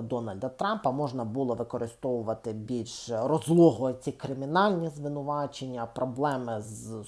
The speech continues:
судами, які є, власне, в Дональда Трампа, так, для того, щоб якось відігрувати цю ситуацію в соціологічних опитуваннях,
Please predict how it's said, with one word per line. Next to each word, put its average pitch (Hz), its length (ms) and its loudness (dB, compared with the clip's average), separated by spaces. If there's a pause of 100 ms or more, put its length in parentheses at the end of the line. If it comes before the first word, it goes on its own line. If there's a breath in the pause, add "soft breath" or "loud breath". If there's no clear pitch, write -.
судами, 165 460 6
які 139 320 -2 (200)
є, 123 220 -4
власне, 113 600 -2 (160)
в 98 240 -10 (140)
Дональда 123 460 -2
Трампа, 113 520 -4 (320 loud breath)
так, 190 260 10
для 127 140 2
того, 185 400 6
щоб - 500 0 (440 loud breath)
якось 143 640 4
відігрувати 139 960 2
цю 151 220 -4
ситуацію 135 960 2
в 117 100 -8
соціологічних 131 800 -4
опитуваннях, 151 640 2